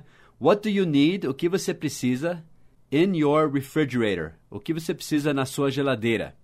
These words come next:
Complete a frase assim. "We need", nós precisamos, need é N E E D. "We need some", S O M E, daí complete com o que você precisa.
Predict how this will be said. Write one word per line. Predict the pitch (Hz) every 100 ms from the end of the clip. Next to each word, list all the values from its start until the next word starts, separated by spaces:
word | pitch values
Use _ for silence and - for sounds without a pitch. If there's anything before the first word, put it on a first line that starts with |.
| _ _ _ -
Complete | 139 165 180
a | 190
frase | 165 160
assim. | 156 - 139 104 80 - _ _
"We | - 113 143 202
need", | 165 127 120 156 196 175 - -
nós | 101 104 120 131
precisamos, | - 131 127 107 113 135 131
need | 113 127 139
é | 120 -
N | 120 139 165 -
E | - 131 143 123
E | 127 123
D. | 110 90 82 _ _ -
"We | 113 160
need | 151 135 147 202 180 - - _
some", | - - - 156 147 156 247 254 _ _ _ _ _ -
S | 110 131 - 139
O | 123 127
M | 123 127
E, | 117 135 170
daí | 151 160
complete | 120 127 151 160 -
com | 160
o |
que | 160
você | 147 -
precisa. | 156 160 - 135 92